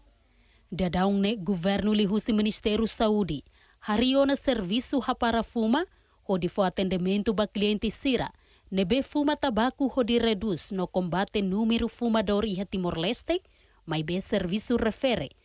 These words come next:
la iha ai moru ha para fuma durante fulansia ona.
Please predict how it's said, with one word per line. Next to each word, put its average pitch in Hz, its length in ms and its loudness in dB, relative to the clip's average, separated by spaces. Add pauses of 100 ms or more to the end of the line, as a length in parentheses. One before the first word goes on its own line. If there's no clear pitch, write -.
(240)
la 214 160 0
iha 269 320 0
ai 269 160 0
moru 233 340 2
ha 240 120 0
para 226 260 0
fuma 311 380 0
durante 233 520 0
fulansia 165 800 -4
ona. 139 480 -6